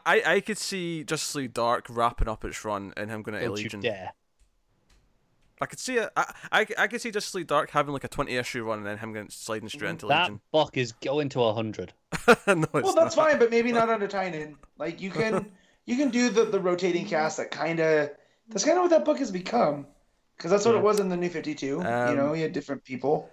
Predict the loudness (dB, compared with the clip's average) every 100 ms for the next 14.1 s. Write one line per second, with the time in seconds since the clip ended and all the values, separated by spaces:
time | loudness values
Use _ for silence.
0 | 0 0 2 2 4 2 0 0 2 0
1 | -4 -4 -4 -4 -4 -4 -8 -6 -6 -6
2 | -6 -6 -6 -10 -14 _ _ -8 -4 -2
3 | -4 -8 -8 -6 -6 -8 _ _ _ _
4 | _ _ _ _ _ _ _ _ _ -4
5 | 2 2 2 -2 _ _ _ _ _ _
6 | _ _ _ _ _ _ _ _ 0 4
7 | 6 4 2 -2 0 -2 -2 -2 2 4
8 | 4 2 -2 -6 -8 _ _ _ -4 2
9 | 2 2 0 2 4 2 -2 -6 0 2
10 | 4 2 -4 -4 -2 -2 -2 -2 -4 -4
11 | -4 -4 -4 -6 -6 -6 -8 -10 _ _
12 | -6 -2 0 0 0 -2 -2 -2 -2 0
13 | -4 -6 -4 -2 -2 -4 -8 -4 -2 -2